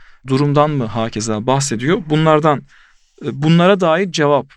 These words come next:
bu rivayetleri ele aldığı bölüm. İkinci bölüm, selef akidesinin, yani Selefi Salihinin bu rivayetler karşısındaki tutumu. Üçüncü konuysa, üçüncü bölümse konuya taalluk eden muhtelif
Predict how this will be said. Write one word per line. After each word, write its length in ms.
bu 120
rivayetleri 540
ele 200
aldığı 420
bölüm. 300
İkinci 400
bölüm, 280
selef 360
akidesinin, 720
yani 260
Selefi 380
Salihinin 720
bu 100
rivayetler 540
karşısındaki 760
tutumu. 500
Üçüncü 400
konuysa, 600
üçüncü 640
bölümse 680
konuya 360
taalluk 460
eden 220
muhtelif 520